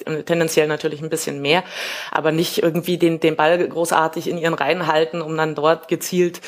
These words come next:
irgendwelche Angriffe vorzubereiten, sondern es ging eigentlich relativ schnell vertikal. Ähm,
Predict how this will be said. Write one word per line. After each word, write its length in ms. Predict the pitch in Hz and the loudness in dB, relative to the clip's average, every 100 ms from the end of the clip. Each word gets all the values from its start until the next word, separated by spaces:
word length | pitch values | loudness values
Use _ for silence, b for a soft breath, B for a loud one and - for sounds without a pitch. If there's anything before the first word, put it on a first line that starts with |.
| B B B B | B B B B
irgendwelche 380 | 170 165 170 - | -2 0 2 2
Angriffe 360 | 165 185 185 | 0 -2 0
vorzubereiten, 880 | 180 - 185 202 - 185 180 190 202 | -2 4 2 2 -2 0 2 2 2
sondern 240 | 196 185 185 | 0 2 2
es 140 | 180 | 0
ging 260 | 190 190 190 | -2 -2 0
eigentlich 460 | 180 196 202 202 | 0 0 -2 0
relativ 480 | 190 208 214 214 190 | 2 2 0 -4 -4
schnell 560 | - 185 190 190 190 - | 2 4 4 2 -2 2
vertikal. 640 | 170 180 - - - - | 2 2 -4 -4 -4 -2
Ähm, 380 | 156 156 147 151 | 2 2 0 -8